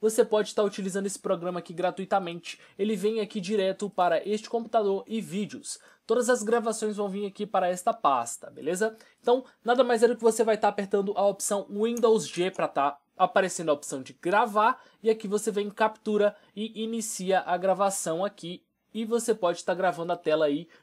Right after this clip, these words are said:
de qualquer tipo de programa, beleza? Vocês também podem abrir aqui o menu inicial e digitar Xbox, né, Xbox Game Bar. Então, o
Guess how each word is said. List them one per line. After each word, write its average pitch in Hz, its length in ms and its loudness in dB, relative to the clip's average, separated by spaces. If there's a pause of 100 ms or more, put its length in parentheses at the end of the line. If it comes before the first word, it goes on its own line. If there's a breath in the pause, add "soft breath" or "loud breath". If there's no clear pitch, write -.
de 156 120 -12
qualquer 180 360 -2
tipo - 240 -12
de 170 100 -10
programa, 135 520 -2
beleza? 165 460 0 (440 soft breath)
Vocês 254 240 -2
também 254 280 4
podem 226 300 2
abrir 202 240 0
aqui 196 140 -4
o 185 40 -4
menu 160 200 -4
inicial 208 520 4
e 214 80 -4
digitar 196 580 0 (260)
Xbox, 170 540 2
né, 139 420 -2
Xbox 170 540 0
Game 202 380 -2
Bar. 127 400 0 (360 soft breath)
Então, 233 240 2
o 240 100 2